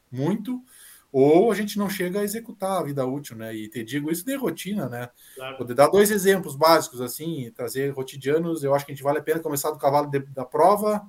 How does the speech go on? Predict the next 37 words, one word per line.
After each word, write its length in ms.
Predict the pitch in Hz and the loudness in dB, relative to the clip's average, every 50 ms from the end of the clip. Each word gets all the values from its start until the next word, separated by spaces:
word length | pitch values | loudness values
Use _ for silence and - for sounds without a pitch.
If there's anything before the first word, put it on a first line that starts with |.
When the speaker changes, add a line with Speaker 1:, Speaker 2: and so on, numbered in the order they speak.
| _ _ _ | _ _ _
Speaker 1:
pro 200 | - 170 165 165 | -4 -4 -4 -4
potro, 360 | - 156 151 151 151 - 123 | -2 0 0 0 0 -2 -10
que 80 | - 127 | -10 -8
acho 140 | 123 120 - | -8 -8 -8
que 80 | - | -10
é 40 | 135 | -10
mais, 440 | 127 135 135 139 131 120 - - - _ _ - _ _ _ _ | -6 -4 -4 -4 -4 -4 -6 -12 -16 _ _ -20 _ _ _ _
digamos 240 | _ 135 127 131 | _ -12 -6 -4
assim, 240 | 135 127 - - 143 | -4 -4 -4 -4 -6
mais, 760 | 139 135 135 139 131 127 117 - - - - - - - - _ _ _ _ _ _ _ _ | -4 -2 0 0 0 -2 -2 -6 -8 -8 -8 -10 -10 -12 -16 _ _ _ _ _ _ _ _
mais 280 | _ 143 139 147 143 143 | _ -8 -4 -4 -4 -2
rea-, 200 | - 156 156 151 | 2 2 2 4
real. 460 | 143 156 160 160 160 156 135 - - _ _ - - _ _ _ | 4 2 2 4 4 4 4 2 -2 _ _ -20 -20 _ _ _
Speaker 2:
Perfeito. 220 | 139 139 139 - | -10 -10 -8 -6
Speaker 1:
É, 580 | 147 123 120 123 123 120 120 120 120 131 - - - | -6 -4 -2 -2 -4 -4 -4 -6 -8 -10 -10 -12 -12
tinha 120 | - 143 147 | -8 -6 -2
um 40 | |
cavalo 280 | 143 156 151 143 165 175 | 2 2 6 6 6 4
que 80 | 175 190 | 4 0
ia 60 | 180 | -2
correr 280 | 185 180 160 143 170 175 | 0 -2 0 0 0 0
esse 100 | 170 175 | 0 -2
final 160 | 175 170 165 | -2 -2 -2
de 80 | 160 160 | -2 -2
semana, 260 | 160 156 170 180 185 | -4 -2 -2 -4 -4
a 60 | 170 | -4
gente 100 | 180 - | -8 -8
tem 180 | - 151 156 151 | -8 -6 -4 -2
o 260 | 147 139 135 135 131 | -2 -2 -4 -6 -6
Grande 240 | 131 139 151 147 139 | -6 -6 -6 -6 -6
Prêmio 220 | - 156 151 147 | -8 -8 -8 -8
Princesa 420 | 139 143 135 - - 147 160 165 143 | -8 -10 -10 -8 -6 -4 -4 -4 -6
aqui 100 | 123 135 | -8 -10
em 60 | 127 | -10
Pelotas, 400 | 135 131 131 151 180 185 185 - | -8 -6 -4 -4 -4 -4 -4 -6
né? 100 | 131 123 | -10 -10
Um 160 | 120 120 117 | -12 -12 -14